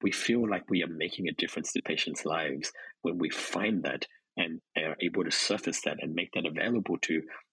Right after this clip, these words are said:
pharmaceutical companies to do something about it and lobby the government or work with the government to change that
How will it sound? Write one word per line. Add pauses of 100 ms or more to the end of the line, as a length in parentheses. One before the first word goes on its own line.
(100)
pharmaceutical
companies
to
do
something
about
it (400)
and
lobby
the
government
or
work
with
the
government
to
change
that